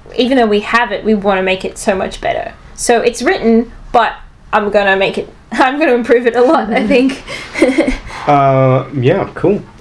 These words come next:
Speaker 3: Um, what, uh, what was the prep process for your Kickstarter like? Like, how much
Speaker 2: Mm-hmm.
Speaker 3: of,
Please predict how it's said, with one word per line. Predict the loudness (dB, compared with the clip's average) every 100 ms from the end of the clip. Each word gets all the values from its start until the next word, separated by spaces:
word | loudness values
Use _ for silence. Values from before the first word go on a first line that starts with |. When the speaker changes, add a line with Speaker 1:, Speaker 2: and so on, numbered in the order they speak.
| 0
Speaker 3:
Um, | 2 2 2 2 2 0 -6 -20 -20 -20 -20 -20 -20 -20 -20 -20 -20 -20 -20 -20 -20 -12 -2
what, | 2 4 2 0
uh, | 2 4 4 2 0 -10 -20 -20 -20 -20 -20 -20 -10 0
what | 4 4 2
was | 2 2 2 0 2
the | 4 4 4 4 4 4 4 2 -4 -10
prep | -4 -2 -2 -4
process | -2 -2 0 -2 -2
for | 0
your | -2
Kickstarter | 0 -4 -2 0 2
like? | 0 0
Like, | 0
how | 0 0
much | 0 0 0
Speaker 2:
Mm-hmm. | 2 2 0
Speaker 3:
of, | -4 -14